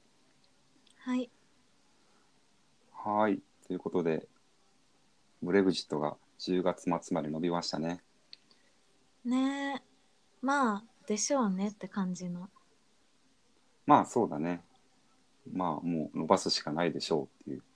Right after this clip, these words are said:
Speaker 1: うん。むしろ半年間で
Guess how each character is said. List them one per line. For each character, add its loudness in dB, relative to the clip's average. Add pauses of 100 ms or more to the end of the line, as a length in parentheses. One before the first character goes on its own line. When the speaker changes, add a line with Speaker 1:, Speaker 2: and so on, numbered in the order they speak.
(140)
Speaker 1:
う -6
ん。 -4 (1080)
む -4
し -4
ろ 2
半 0
年 -2
間 2
で 0